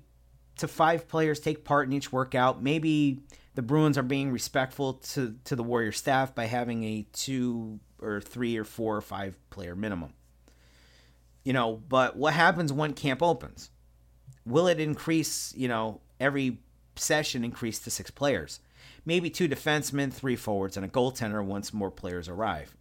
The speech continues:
I mean, that would make sense. You know, you could have your three forwards, which would be Pastrnak,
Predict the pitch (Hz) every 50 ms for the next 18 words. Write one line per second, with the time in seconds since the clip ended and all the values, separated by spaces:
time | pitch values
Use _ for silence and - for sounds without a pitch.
0 | _ - 101 104 101 98 107 117 123 120 107 104 101 95 - - - 143 117 85
1 | 78 - - - - - _ - - - - _ - 135 120 113 107 117 117 113
2 | 123 120 117 113 110 101 - - - 143 143 127 - - 131 123 123 123 127 110
3 | 117 113 104 - 110 101 92 104 95 - - 120 113 117 - - - 107 107 104
4 | 104 101 101